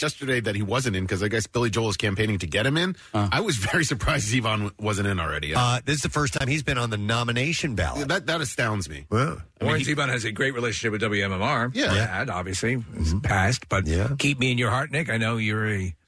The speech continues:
Speaker 4: massive fan, as am, as am I.
Speaker 1: Yeah, he just seems like he has enough and that there's a, a big enough resume. And then, you know, he resurfaced when he was on Letterman's band for a stretch. And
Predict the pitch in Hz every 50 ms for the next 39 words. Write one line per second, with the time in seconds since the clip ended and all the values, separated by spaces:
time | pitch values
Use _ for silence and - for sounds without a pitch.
0 | _ 101 101 113 117 113 104 - 107 87 117 110 110 107 95 104 92 95 - -
1 | - 92 90 87 92 90 95 95 92 95 98 95 101 113 147 - 151 165 131 127
2 | 160 - 196 165 - - 196 180 151 156 143 110 - 123 120 98 110 143 139 120
3 | 107 98 104 123 139 139 - 107 98 98 98 90 104 101 95 95 90 85 - 107
4 | 101 120 120 131 131 110 131 131 127 131 139 139 135 139 - - 113 110 107 104
5 | 101 101 - - 95 107 113 98 87 95 98 92 101 113 110 - 127 123 113 120
6 | 120 - 117 104 95 90 87 85 92 85 80 - 95 92 90 107 123 139 143 147
7 | 139 113 151 147 151 147 139 - 143 135 135 131 - 151 151 147 147 139 - 107
8 | 95 87